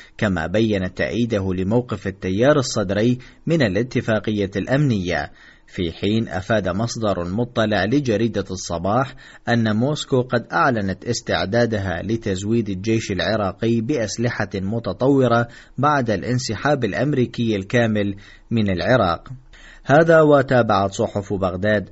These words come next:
أيضًا عودة الشاعر العراقي مظفر النواب في زيارته الأولى بعد غربة قسرية استمرت لأكثر من أربعين عامًا، مشيرة الصحف إلى أن رئيس الجمهورية جلال طالباني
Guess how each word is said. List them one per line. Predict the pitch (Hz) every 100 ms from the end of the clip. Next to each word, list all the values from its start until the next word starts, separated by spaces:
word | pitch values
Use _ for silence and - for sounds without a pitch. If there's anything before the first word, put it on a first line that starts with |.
| 120
أيضًا | 127 117 117 113
عودة | 101 90 160 147 113
الشاعر | 98 - 113 95 101 95
العراقي | 87 110 104 90 - 110
مظفر | 120 104 107 110 104 95
النواب | 92 90 90 107 117 120
في | - - 117
زيارته | 107 110 104 147 160 104 92
الأولى | 87 127 131 127 131 127 - -
بعد | 117 104 107
غربة | 110 110 160 156 135 127 117
قسرية | 95 95 104 117 117 110
استمرت | 101 113 143 - 110 113 113 110 98
لأكثر | 80 123 - 113 104
من | 117 147
أربعين | 123 113 104 95 104
عامًا، | 135 110 98 92 90 87 - - -
مشيرة | 104 95 113 101 92 92
الصحف | 87 90 131 120 113 117
إلى | 107
أن | 98 117 120
رئيس | 110 110 156 -
الجمهورية | 95 107 104 101 95 110 98
جلال | 90 98 107 110
طالباني | 92 90 90 92 120 131 143